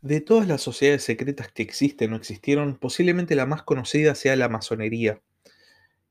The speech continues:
Em, está presente en todos lados, desde novelas, ficciones, películas, hasta monumentos, teorías conspirativas.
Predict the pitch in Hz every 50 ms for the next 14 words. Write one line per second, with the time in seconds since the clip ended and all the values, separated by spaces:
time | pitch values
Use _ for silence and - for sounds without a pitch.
0 | _ _ - - 131 127 123 123 120 117 120 117 113 110 - _ _ _ - -
1 | - - - 202 196 190 170 160 185 175 165 165 156 147 147 143 139 143 - 208
2 | 196 165 156 165 156 143 127 117 113 110 - - - 131 120 123 117 113 123 127
3 | 127 127 123 120 120 117 113 110 110 104 113 110 - _ _ _ - 127 120 120
4 | 120 123 143 156 156 151 147 143 139 139 139 139 - - - _ _ _ _ _
5 | _ _ _ _ _ - - 113 113 - - 147 143 135 127 123 120 117 117 110
6 | - - _ _ _ _ _ _ _ - - 120 127 139 139 - - 127 120 120
7 | 113 113 113 - - _ _ _ _ _ - 113 107 - _ _ - 117 117 113
8 | 107 107 104 104 104 120 123 117 117 113 117 123 151 185 196 190 175 156 127 -
9 | - 123 123 120 117 - - - _ _ _ _ _ _ - 117 123 127 135 -
10 | - - 117 - - 123 110 110 107 - - 180 180 165 139 123 117 113 - -
11 | -